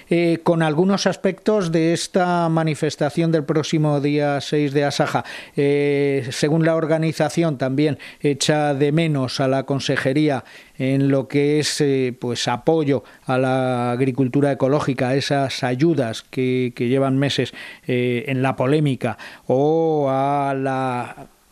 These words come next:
a la incorporación de jóvenes, retraso en los pagos o incluso esa aplicación de las zonas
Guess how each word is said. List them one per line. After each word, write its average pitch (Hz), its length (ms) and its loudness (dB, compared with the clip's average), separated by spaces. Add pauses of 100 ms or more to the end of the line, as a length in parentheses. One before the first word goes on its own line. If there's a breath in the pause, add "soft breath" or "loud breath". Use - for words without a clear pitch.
(460)
a 135 240 -4
la 131 100 0
incorporación 143 920 0
de 135 100 0
jóvenes, 160 500 0
retraso 147 720 -2
en 147 180 -2
los 143 160 -2
pagos 156 420 0 (300 loud breath)
o 135 160 2
incluso 147 920 2
esa 147 500 0
aplicación 143 800 0
de 139 100 0
las 131 220 -2
zonas 139 480 -2